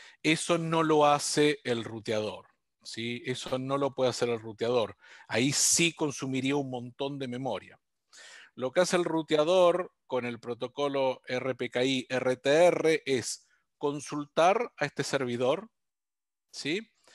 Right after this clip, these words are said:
Y bajar la información necesaria. La información necesaria es el prefijo, su C I D R,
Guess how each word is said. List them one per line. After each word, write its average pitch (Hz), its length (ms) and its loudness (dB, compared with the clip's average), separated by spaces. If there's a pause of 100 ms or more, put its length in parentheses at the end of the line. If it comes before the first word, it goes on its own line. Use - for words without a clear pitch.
(480)
Y 208 380 -2
bajar 190 380 2
la 202 100 4
información 170 680 0
necesaria. 110 680 0
La 110 80 -8
información 131 500 -6
necesaria 170 800 2 (360)
es - 580 -2 (260)
el 107 800 -10
prefijo, 226 760 0 (520)
su 135 840 -8
C 147 180 0
I 139 120 0
D 143 260 4
R, 185 500 0